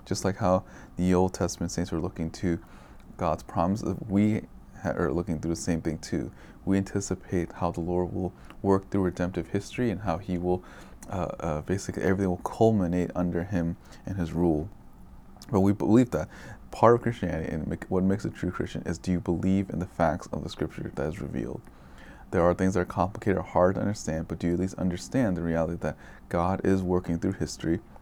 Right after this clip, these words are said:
sovereignly and providentially, and there's nothing that you and I can do about it? The only thing that we can do is just continue to trust in his promises, that we continue to trust in him, that everything that he said and that is revealed in scripture will come to pass.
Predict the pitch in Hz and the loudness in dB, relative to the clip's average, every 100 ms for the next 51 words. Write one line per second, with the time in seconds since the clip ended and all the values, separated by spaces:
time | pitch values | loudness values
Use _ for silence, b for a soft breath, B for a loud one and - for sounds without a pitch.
0 | - - 87 85 104 95 95 - 82 - | -12 -2 2 4 4 2 0 0 -2 0
1 | 92 90 95 80 - 85 - 76 80 76 | 0 0 0 -4 -2 -4 -2 -4 -2 -2
2 | 80 95 90 78 85 85 80 87 82 82 | -2 0 0 2 0 0 -2 -2 0 -2
3 | - 73 73 - B B - 82 90 90 | -2 -4 -4 -6 B B -4 0 2 2
4 | 82 82 85 - 127 135 101 71 76 - | 0 2 0 2 4 6 4 0 -2 -4
5 | B B - 87 - 78 80 82 - - | B B -4 -4 -4 -4 -2 -4 -6 -2
6 | - 107 - - 87 87 76 - 82 - | 4 4 2 -6 -2 -2 -4 -2 -2 -2
7 | - - - 80 76 78 - 82 85 - | -6 -8 -4 -4 -2 -4 -6 -4 -4 -6
8 | - 95 101 - 92 98 80 80 B B | 0 0 0 0 2 2 0 -2 B B
9 | B - 92 95 95 - 90 90 - - | B 2 6 6 6 2 2 0 -4 -8
10 | 92 95 92 - 90 85 80 85 85 85 | -2 0 0 2 2 2 0 0 0 2
11 | 92 95 92 - - - 76 73 - - | 4 4 2 -2 -2 -2 -2 -2 -4 -6
12 | - - 57 - | -6 -6 -6 -10